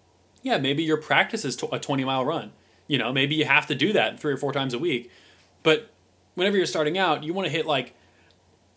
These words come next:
I don't know, ten minutes on the treadmill at, like, a brisk pace, whatever a brisk pace is for you,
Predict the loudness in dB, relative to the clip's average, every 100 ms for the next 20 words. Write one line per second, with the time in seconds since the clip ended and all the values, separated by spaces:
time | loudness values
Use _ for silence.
0 | _ -20 -20 -20 -6 -2 -2 -2 -4 -2
1 | 2 4 4 2 0 0 0 0 2 0
2 | 0 0 0 0 -2 -2 -2 -2 -2 -4
3 | -4 -4 -6 -4 4 4 6 2 2 -2
4 | 0 -2 -2 -4 -6 -2 2 4 4